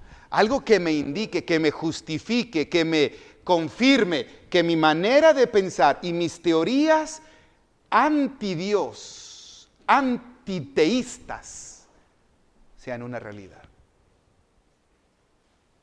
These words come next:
De veras, que es que el hombre se engaña a sí mismo, ¿no es cierto?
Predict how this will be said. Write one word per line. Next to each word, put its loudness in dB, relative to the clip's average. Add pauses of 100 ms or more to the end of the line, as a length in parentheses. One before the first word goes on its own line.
(2250)
De -14
veras, -6 (1300)
que -10
es -20 (1700)
que -16
el -8
hombre -6
se -14
engaña -12
a -16
sí -16
mismo, -14
¿no -16
es -18
cierto? -16